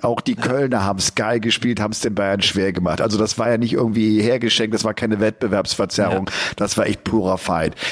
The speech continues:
Speaker 1: Die Schalker haben auch so gekämpft und der arme René, er tut mir so leid, und sind dann doch jetzt abgestiegen, äh, ne, von null zwei auf zwei zwei. Ich dachte echt noch, pass auf, die drehen das Ding noch. Das wäre natürlich Wahnsinn gewesen für, für Schalke.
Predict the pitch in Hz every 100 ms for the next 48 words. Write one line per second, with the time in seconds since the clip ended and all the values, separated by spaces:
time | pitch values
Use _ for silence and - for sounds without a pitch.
0 | - 123 117 - 131 139 - 123 101 113
1 | 120 131 120 - 131 131 - 127 123 107
2 | 131 113 117 117 120 123 123 117 127 139
3 | - 127 - 113 120 113 117 127 151 120
4 | 117 131 113 - 170 120 - 127 - -
5 | 131 - 120 - 117 110 110 - - -
6 | - - - 113 107 107 - - - -
7 | - 117 131 - 123 120 143 160 - 113
8 | 120 131 120 - 120 117 120 - 123 113
9 | 131 131 - 127 120 127 117 - 123 120
10 | - 120 107 123 127 127 - 120 110 110
11 | 110 107 110 104 101 87 85 98 98 87
12 | 87 90 90 95 90 - 95 92 90 82
13 | 92